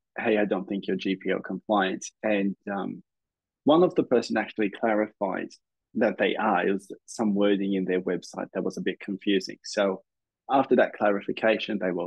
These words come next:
okay. The second person, they confirmed they weren't,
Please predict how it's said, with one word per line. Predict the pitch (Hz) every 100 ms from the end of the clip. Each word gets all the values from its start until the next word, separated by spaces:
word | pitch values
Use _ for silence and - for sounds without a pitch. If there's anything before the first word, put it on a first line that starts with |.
| 98
okay. | - 127 127 127 _ _ _ _ _ _ -
The |
second | 131 170 165 156
person, | 147 127 - 120 107 - _ _
they | 117
confirmed | 101 107 107 - 135 123
they | 113 98
weren't, | 98 123 196 254